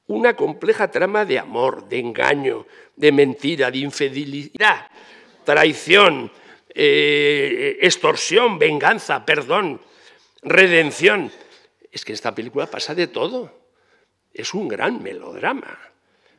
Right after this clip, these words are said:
Pero hay que reconocer que este gran melodrama está muy bien contado en menos de una hora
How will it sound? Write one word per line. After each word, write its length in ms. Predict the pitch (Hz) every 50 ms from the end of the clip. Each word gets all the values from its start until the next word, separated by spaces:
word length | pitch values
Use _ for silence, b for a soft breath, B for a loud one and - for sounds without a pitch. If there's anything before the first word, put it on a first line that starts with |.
| _ _ -
Pero 180 | 127 123 131
hay 80 | 139 135
que 120 | - 120
reconocer 440 | 120 226 - - 208 - - - -
que 100 | - 202
este 220 | 220 - - - 190
gran 220 | 185 185 180 190
melodrama 540 | 196 185 - - - - 95 98 101 104 110
está 240 | 120 - - 160 185
muy 240 | 156 139 147 151
bien 200 | 151 165 180 190 185
contado 600 | - 180 170 165 - 160 143 123 - 107 - - b b b b b b
en 380 | - - 120 110 98 95 - _ - - _ _ _ -
menos 440 | 120 139 175 202 185 160 143 120 110
de 120 | 131 139
una 240 | 147 135 127 127 -
hora 280 | 113 123 127 143 180